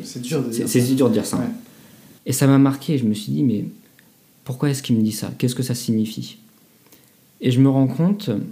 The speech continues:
Speaker 2: que, bon, forcément, hein, le, le mec, il projette probablement ses propres choses, je le connais pas du tout, c'était vraiment un inconnu. On a juste beaucoup discuté ce soir-là. Et, euh, et il y a une partie de vrai.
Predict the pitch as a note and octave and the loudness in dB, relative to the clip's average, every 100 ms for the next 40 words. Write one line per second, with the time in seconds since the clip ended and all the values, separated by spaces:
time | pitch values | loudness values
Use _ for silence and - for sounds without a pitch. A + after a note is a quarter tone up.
0 | B3+ C4+ _ - C4 - C3 D3 D#3+ - | -14 -16 _ -18 -14 -2 2 2 0 -6
1 | - _ _ _ _ _ - C3+ C3 B2+ | -20 _ _ _ _ _ -2 0 0 2
2 | D3 D3+ D3 B2+ A#2+ A2+ A2 A2 G#2+ G#2+ | 4 6 6 6 4 4 4 4 4 4
3 | A2 B2 B2 - - G#2 - A2+ A#2 A#2+ | 6 4 2 -4 -4 -4 -2 0 2 2
4 | A#2+ - - - G#2+ G#2 C3+ B2+ A2 G#2 | 2 -4 -6 -4 -2 -2 2 0 2 0
5 | G#2 G#2+ G#2 G#2+ B2+ B2 - G2 G#2 A2+ | 0 0 0 0 0 -2 -4 -4 0 0
6 | G#2+ G#2 G2+ A2 C3 - - - _ _ | 2 0 0 0 0 -2 -16 -20 _ _
7 | _ - _ _ _ _ - _ - - | _ -20 _ _ _ _ -20 _ -20 -6
8 | G2 G2+ A2+ A2 A#2 - B2 A#2+ - G2 | -2 0 0 0 -2 -2 -2 -2 0 -2
9 | G#2+ C3 C3 - - _ _ _ - C3 | 0 -2 -6 -20 -20 _ _ _ 0 2
10 | B2+ A#2 A2+ A#2 - - _ - C3+ D#3+ | 4 2 0 -2 -6 -12 _ 0 4 4
11 | D#3+ - C3+ A#2 | 2 0 0 0